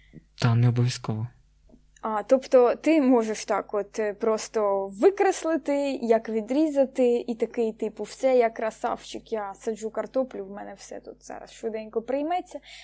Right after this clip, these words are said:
Speaker 2: Я нова людина, в мене нова ідентичність, я забув, яким я був тоді, я забув, що я тоді відчував. Все, нова сторінка".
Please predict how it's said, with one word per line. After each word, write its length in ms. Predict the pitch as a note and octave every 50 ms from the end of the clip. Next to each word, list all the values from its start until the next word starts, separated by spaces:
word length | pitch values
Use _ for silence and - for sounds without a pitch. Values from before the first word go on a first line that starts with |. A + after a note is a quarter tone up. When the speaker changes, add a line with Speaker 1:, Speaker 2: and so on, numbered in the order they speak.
| - -
Speaker 2:
Я 180 | B3 C#4 C#4
нова 300 | C4+ C4 B3 A3 A#3+ A#3
людина, 560 | A#3 A#3+ B3 A#3 D#4+ F4+ F#4+ F#4 D#4+ D4+ D4+ D4+ - - - _
в 60 | -
мене 240 | A3 A#3+ B3 B3 B3
нова 300 | A#3+ A#3+ A#3 A3 A#3 A#3
ідентичність, 920 | A3+ A#3 A3 A#3+ A#3+ A#3+ A#3 - F#4 G#4+ - - - E4+ D#4+ D#4 - - -
я 140 | F4 G#4+ A4
забув, 320 | - G4+ F4+ F#4+ G4+ F4 D#4
яким 260 | C#4 C4 C4+ B3 A#3+
я 80 | A3+
був 200 | G#3+ G#3 A3 -
тоді, 360 | - - A#3 A3+ B3 D#4+ F4 F4 F4
я 140 | B3 C4 C4
забув, 280 | D4+ F4 F4+ G#4 G4+
що 140 | G4 - C4+
я 60 | A#3
тоді 260 | A3+ A3+ G#3+ G#3 G#3+
відчував. 540 | G#3+ G#3+ G#3+ - - A#3 B3 C#4+ D#4 D4+ D4+ _ _ _ _ _
Все, 240 | - - - - - - _ -
нова 240 | A3+ A3+ A3+ C4
сторінка". 360 | - - - G#3 F#3 F3+ F3+